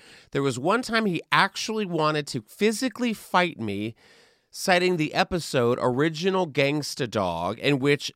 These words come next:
Jaleel White appeared as O G D, Steve's gangster cousin." Oh,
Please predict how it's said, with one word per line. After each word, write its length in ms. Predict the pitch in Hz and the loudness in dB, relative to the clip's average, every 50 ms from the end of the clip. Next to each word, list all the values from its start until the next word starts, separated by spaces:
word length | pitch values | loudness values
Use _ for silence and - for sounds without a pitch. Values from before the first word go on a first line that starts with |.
| _ - | _ -14
Jaleel 500 | 113 - 143 135 135 143 156 165 185 175 | -8 -6 -4 -2 0 0 0 0 0 0
White 460 | 151 123 117 110 107 107 120 - - _ _ _ _ - | 0 0 0 0 0 -2 -4 -6 -8 _ _ _ _ -6
appeared 560 | 135 - - - - 165 170 175 180 180 - - | -6 -4 -4 -4 -2 0 2 2 2 2 0 2
as 520 | - 139 135 127 123 120 120 120 120 - - - | 2 4 4 6 6 4 4 2 0 -4 -4 0
O 240 | 101 120 143 160 170 | 4 6 6 6 6
G 260 | 143 - 180 180 170 | 4 0 -4 -4 -4
D, 500 | 147 - 135 120 113 107 107 113 117 - - | -4 -4 -2 -2 0 0 -2 -2 -4 -6 -8
Steve's 720 | - - - - - 160 156 160 160 160 151 135 - - | -6 -6 -4 -2 -2 0 0 0 0 -2 -2 -4 -8 -8
gangster 640 | - - 131 131 151 170 156 - - - 175 165 | -6 -4 -2 0 -2 -2 -4 -6 -8 -6 -8 -8
cousin." 720 | 139 - - - 123 131 147 139 131 120 92 62 65 65 - - _ | -8 -10 -10 -6 -4 -4 -4 -4 -4 -6 -6 -6 -8 -12 -16 -16 _
Oh, 680 | - - 104 123 180 247 208 104 90 80 64 - - | -10 -6 -4 -4 -2 -2 -4 -4 -6 -8 -10 -12 -16